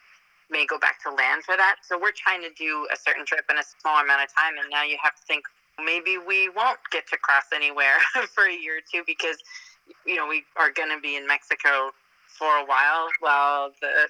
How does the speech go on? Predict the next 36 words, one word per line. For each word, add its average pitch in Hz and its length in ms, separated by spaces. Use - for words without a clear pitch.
coronavirus 165 640
calms 160 320
down. 165 260
And, 160 220
um, 156 400
so 190 120
it 190 120
does 208 200
mean 170 340
changing 165 400
your 147 180
plans 147 300
pretty 147 220
drastically, 175 840
as, 143 300
you 170 100
know, 143 160
people 156 220
try 143 200
and 139 120
went 165 160
home 165 200
to 156 60
Canada 156 420
earlier, 185 320
or 170 260
some 143 300
people 135 600
are 147 140
not, 147 340
not 147 240
gonna 143 160
go 139 120
back 131 240
at 135 80
all 127 280